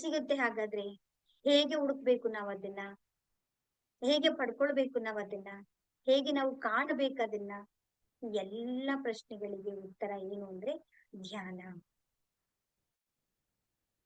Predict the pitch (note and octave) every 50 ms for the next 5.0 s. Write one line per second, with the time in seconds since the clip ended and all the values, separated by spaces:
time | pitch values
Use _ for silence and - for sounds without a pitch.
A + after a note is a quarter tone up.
0 | _ _ _ _ _ _ _ - B3 A#3 A#3 A3+ G#3+ - - - - A#3 C4 C#4
1 | C#4+ C#4 C4+ B3 B3 - - - A#3 G#3+ G#3+ G#3 G3+ G3+ G3+ G3 F#3+ F#3+ G3 A3+
2 | A#3 - - - A#3+ G#3+ G3+ F#3+ F3+ F3+ E3+ F#3 F#3 F3+ F3 E3+ - _ _ _
3 | _ _ _ _ _ _ _ _ _ _ A3+ A#3 A#3 A3+ A3+ G#3+ G3+ G#3 G#3 A3
4 | C4 D4 C4+ C4 C4 B3+ B3 B3 B3 A#3+ A3+ A#3 A3+ A3 A3 G#3+ G#3 - C4